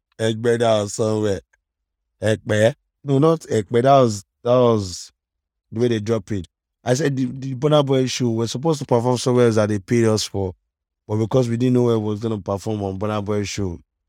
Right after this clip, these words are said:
we couldn't risk going to that Shagam or something. Then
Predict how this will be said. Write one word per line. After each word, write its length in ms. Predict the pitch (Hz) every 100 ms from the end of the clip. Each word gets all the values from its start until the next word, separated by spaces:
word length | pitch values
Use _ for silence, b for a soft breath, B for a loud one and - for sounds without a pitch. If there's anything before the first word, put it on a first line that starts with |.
| _ _
we 80 | 113
couldn't 320 | - 123 131 117
risk 260 | 120 - -
going 240 | 120 117
to 140 | 107 104
that 520 | 107 110 107 107 101 _ _ _
Shagam 800 | - - - - 98 101 110 104
or 100 | 98
something. 340 | - 101 92 98
Then 280 | 95 95